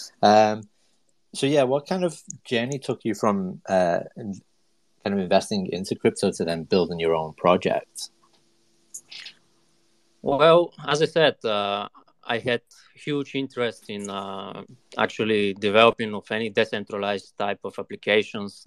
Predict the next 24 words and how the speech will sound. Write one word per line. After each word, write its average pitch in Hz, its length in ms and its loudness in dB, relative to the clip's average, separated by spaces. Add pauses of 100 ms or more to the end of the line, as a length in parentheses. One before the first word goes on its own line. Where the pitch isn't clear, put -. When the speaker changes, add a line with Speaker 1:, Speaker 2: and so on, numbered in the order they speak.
Speaker 2:
the 110 40 -10
whole 107 240 4 (120)
idea 104 220 -4
of 98 80 -8
decentralized 101 760 -8
finance. 101 580 -12 (560)
And, 101 440 -2 (120)
uh, 101 200 0
while 113 300 4
I 117 120 0
was 107 200 -8
working, 110 400 -10 (140)
uh, 101 500 -8
on 101 140 -8
different 107 380 -4
apps 110 380 4
for 104 100 -4
different, 98 500 -6
uh, 98 360 -6
companies 117 560 -6 (300)
back 104 220 0
in 107 100 -4
the 98 120 -4
day, 123 360 2